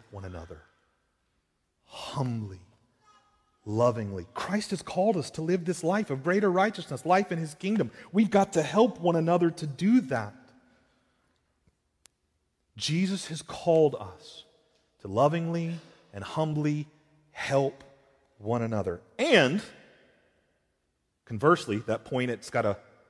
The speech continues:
it's got a flip side. When our brothers and sisters lovingly and humbly come to us to help with our specks,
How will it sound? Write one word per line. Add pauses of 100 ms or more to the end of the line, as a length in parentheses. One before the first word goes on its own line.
(260)
it's
got
a
flip
side. (1900)
When
our
brothers
and
sisters (720)
lovingly
and
humbly
come
to
us (920)
to
help
with
our
specks,